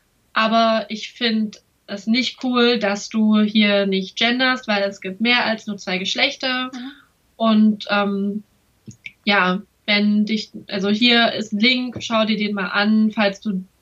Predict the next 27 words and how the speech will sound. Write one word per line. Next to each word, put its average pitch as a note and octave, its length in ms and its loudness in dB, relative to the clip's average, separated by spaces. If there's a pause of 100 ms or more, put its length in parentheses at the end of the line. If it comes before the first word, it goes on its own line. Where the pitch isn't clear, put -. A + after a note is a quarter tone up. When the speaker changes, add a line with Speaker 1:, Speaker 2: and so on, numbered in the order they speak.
(160)
Speaker 1:
das G3+ 180 -2
nicht G3 180 -2
weißt, F#3 480 2
äh, - 40 -8
da F#3 1040 -6
Speaker 2:
Mhm. F3 40 -2
Speaker 1:
be-, G3 100 2
kannst G3+ 280 0
du - 80 -20
dich - 100 -16
belesen. F3+ 440 -4 (720)
Und A3 420 2
klar B3 280 0
hätte A#3 160 0
ich A3 80 -6
jetzt G#3+ 160 -6
sagen G#3+ 300 0
können, A3+ 400 0
"Äh, A#3 200 0
das A3+ 140 0
hat G#3+ 160 2
nichts A3 200 0
mit G#3+ 120 2
Zero G#3+ 220 0
Waste G#3+ 260 0
zu B3 80 -12
tun C4+ 600 -4